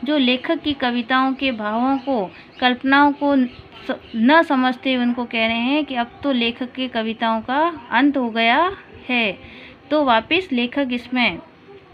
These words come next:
यानी सूर्यकांत त्रिपा-, त्रिपाठी ने, सूर्यकांत त्रिपाठी कहते हैं कि अभी उन, उन आलोचकों को वापस अपना प्रत्युत्तर देते हुए कह रहे हैं कि अभी न होगा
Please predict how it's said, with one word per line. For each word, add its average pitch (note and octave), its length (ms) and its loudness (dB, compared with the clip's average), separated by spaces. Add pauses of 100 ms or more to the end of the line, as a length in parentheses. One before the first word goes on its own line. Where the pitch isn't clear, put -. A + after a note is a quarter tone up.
(220)
यानी B3+ 220 4
सूर्यकांत C4+ 560 0
त्रिपा-, B3 360 -2 (720)
त्रिपाठी B3+ 600 0 (840)
ने, A#3+ 420 2 (500)
सूर्यकांत C#4+ 360 2
त्रिपाठी B3+ 420 0
कहते A#3+ 320 0
हैं C#4+ 160 2
कि C#4+ 100 -2
अभी D#4 460 0 (260)
उन, D#4+ 200 0 (200)
उन E4 220 4 (100)
आलोचकों C#4+ 680 2
को C#4 200 2
वापस B3 420 2
अपना B3+ 320 2
प्रत्युत्तर D4 580 -2
देते B3+ 280 -2
हुए A#3+ 160 0
कह A#3 200 0
रहे A#3+ 120 0
हैं C#4 120 2
कि D4 100 -2
अभी C#4+ 380 0
न D#4 80 4
होगा C4 640 2